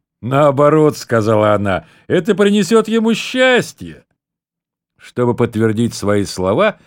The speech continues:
вещунья принесла через несколько дней карты и заперлась с Хосе Аркадио в маленькой кладовке возле кухни. Женщина, что-то бормоча, неспешно раскидывала карты на старом верстаке,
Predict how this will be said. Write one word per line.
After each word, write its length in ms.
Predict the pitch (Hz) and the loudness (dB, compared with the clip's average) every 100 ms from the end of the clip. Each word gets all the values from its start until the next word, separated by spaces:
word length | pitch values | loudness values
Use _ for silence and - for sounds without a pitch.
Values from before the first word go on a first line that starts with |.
| _ _ _ | _ _ _
вещунья 640 | 110 160 185 - 240 208 175 | -6 -4 -4 -2 -2 0 0
принесла 420 | 165 160 160 180 | 0 -2 -2 -2
через 240 | 165 147 | -2 -4
несколько 440 | 143 147 131 107 120 | -2 -4 -6 -6 -6
дней 260 | 113 180 | -4 -6
карты 680 | 165 - 151 120 98 - 80 - _ | -6 -2 2 2 0 -6 -10 -10 _
и 160 | - 131 | -4 -2
заперлась 560 | 117 123 110 113 113 110 | 0 0 0 2 2 -2
с 60 | |
Хосе 320 | - 101 - | -6 -4 0
Аркадио 640 | 98 92 - 127 139 110 98 | 0 0 -2 0 0 0 -2
в 100 | 95 | 0
маленькой 440 | 110 107 98 104 | 0 0 -2 -4
кладовке 580 | 95 101 92 135 - 92 | -2 -2 -2 -4 -4 -4
возле 360 | 95 95 95 | -4 -4 -4
кухни. 640 | 98 - 87 - - - _ _ _ _ _ _ - | -8 -8 -12 -12 -16 -20 _ _ _ _ _ _ -8
Женщина, 680 | 143 202 240 233 185 175 160 | -2 0 2 2 0 0 0
что-то 440 | - 170 156 135 | -2 -2 0 2
бормоча, 560 | 120 120 120 117 190 170 | 2 4 2 0 -2 -2
неспешно 540 | 135 - 139 117 117 | -2 -4 -6 -2 -2
раскидывала 640 | 113 110 123 107 107 104 101 | -2 -2 -4 -2 0 0 -2
карты 380 | 110 101 - | 0 0 -2
на 140 | 95 95 | -4 -4
старом 420 | - 101 92 90 | -4 -2 -2 -2
верстаке, 720 | 90 85 - 127 131 226 226 | -4 -6 -6 -8 -6 -4 -4